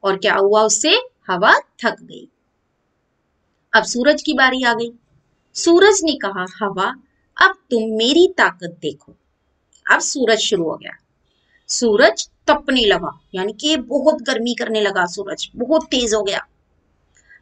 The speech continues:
आदमी ने कोट के बटन खोल दिए। अब सूरज इतना तेज था कि आदमी ने क्या किया? अपने कोट के बटन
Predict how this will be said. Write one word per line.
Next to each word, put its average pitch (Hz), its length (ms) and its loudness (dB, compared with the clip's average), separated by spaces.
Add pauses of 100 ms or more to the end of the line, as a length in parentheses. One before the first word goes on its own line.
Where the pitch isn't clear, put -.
(140)
आदमी 220 400 2
ने 277 120 0
कोट 240 380 0
के 233 100 0
बटन 202 360 0 (320)
खोल 220 300 8
दिए। 160 280 -4 (300)
अब 185 60 -4
सूरज 247 420 -2
इतना 311 260 0
तेज 240 400 0
था 294 260 0 (360)
कि 226 60 -2
आदमी 208 480 -2
ने 240 100 0
क्या 240 180 -2
किया? 294 220 2
अपने 214 500 -4
कोट 190 280 -4
के 196 140 -2
बटन 180 280 -2